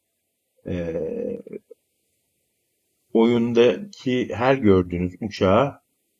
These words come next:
yani radarını kastediyorum tabii, o sizi görmeden, e, Sparrow'larınızı gönderebilirsiniz. Yani ben şöyle diyeyim size,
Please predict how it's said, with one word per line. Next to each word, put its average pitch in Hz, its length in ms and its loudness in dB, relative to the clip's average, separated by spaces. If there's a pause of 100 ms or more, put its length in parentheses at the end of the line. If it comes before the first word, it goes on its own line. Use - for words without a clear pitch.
(580)
yani - 180 -20
radarını 85 380 -2
kastediyorum 80 720 -14
tabii, 87 400 -6 (540)
o 104 80 0
sizi 113 280 -2
görmeden, 110 640 6 (460)
e, 78 460 -6
Sparrow'larınızı 95 1040 0
gönderebilirsiniz. 98 960 0
Yani 95 400 0
ben 104 340 0 (560)
şöyle 101 440 0
diyeyim 82 220 -12
size, 98 600 -2